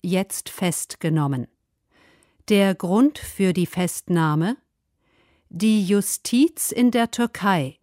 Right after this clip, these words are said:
hat die spanische Polizei darum gebeten. Akhanlı soll in der Türkei vor Gericht. Die Justiz in der Türkei sagt,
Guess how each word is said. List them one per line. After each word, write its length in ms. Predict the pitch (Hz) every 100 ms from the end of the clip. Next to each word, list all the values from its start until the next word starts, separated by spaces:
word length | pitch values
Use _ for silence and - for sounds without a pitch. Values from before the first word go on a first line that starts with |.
| _ _ _ _
hat 280 | 185 190 202
die 140 | 165
spanische 800 | - - 160 165 196 226 - 247
Polizei 960 | - 202 175 - - 165 147 156 185 -
darum 400 | 202 196 202 208
gebeten. 680 | 226 208 196 190 - 147 120 _ _ _ _ _ _ _ _ _ - -
Akhanlı 840 | 185 - - 170 190 196 208 220 - _ _ 320
soll 360 | 160 170 180 214
in 240 | 196 190
der 180 | 180 165
Türkei 640 | 180 160 - 165 165 170
vor 340 | - - 180 170
Gericht. 680 | 190 220 214 - - - _ _ _ _ _ _ _ _ _ _ _ _ -
Die 280 | 185 214
Justiz 840 | 202 214 - - - 269 294 - -
in 240 | 220 208
der 180 | 196 185
Türkei 680 | - 160 - 170 170 202 208
sagt, 680 | 165 160 175 233 - -